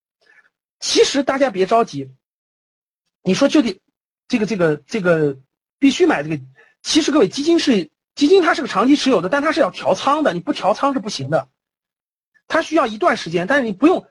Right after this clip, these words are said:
不用天天看，根本不用天天看。我跟你说，基金一个季度看一次就行了，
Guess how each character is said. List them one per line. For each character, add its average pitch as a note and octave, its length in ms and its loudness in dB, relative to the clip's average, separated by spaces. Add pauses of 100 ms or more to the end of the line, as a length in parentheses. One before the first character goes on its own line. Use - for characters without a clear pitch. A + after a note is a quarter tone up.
(120)
不 B3+ 120 2
用 E4+ 120 4
天 A3 180 -2
天 A3+ 160 0
看， G3 160 -2
根 G4+ 180 0
本 A#3 160 0
不 G3 60 2
用 A3+ 100 0
天 G3 160 0
天 G#3 100 2
看。 D#3 200 -4
我 E3+ 80 -8
跟 A#3 100 -2
你 G3 60 -2
说， G3 100 2
基 G#3+ 160 -10
金 A#3 160 0
一 G3+ 140 0
个 F4 100 4
季 D#4 160 -4
度 A#3+ 100 2
看 F#3+ 220 -4
一 F3+ 40 -4
次 - 120 -12
就 D3+ 80 -2
行 B2+ 160 -8
了， A#2 100 -16